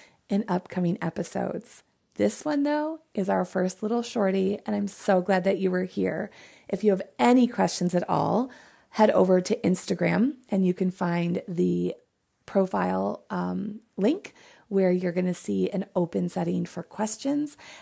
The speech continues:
And there's also a link in the notes here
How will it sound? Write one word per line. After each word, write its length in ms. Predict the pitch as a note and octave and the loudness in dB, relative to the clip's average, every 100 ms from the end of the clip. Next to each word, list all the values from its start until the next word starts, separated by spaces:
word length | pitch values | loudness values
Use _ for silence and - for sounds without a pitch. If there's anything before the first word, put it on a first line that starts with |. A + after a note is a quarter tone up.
| - | 0
And 120 | G3+ | 4
there's 180 | G3+ F#3+ | 6 4
also 640 | - F#3 F#3 F#3 G3+ F#3 F#3+ | 0 0 0 2 2 2 0
a 340 | F#3+ F3+ F3+ F#3 | 0 2 2 0
link 540 | - F3+ A3 E4+ - - | -2 2 2 2 -4 -8
in 200 | - G3 | -2 0
the 100 | F#3 | 2
notes 420 | F3 F3+ G3 - | 2 2 0 -2
here 440 | - G3 F#3+ F#3+ | -2 0 2 0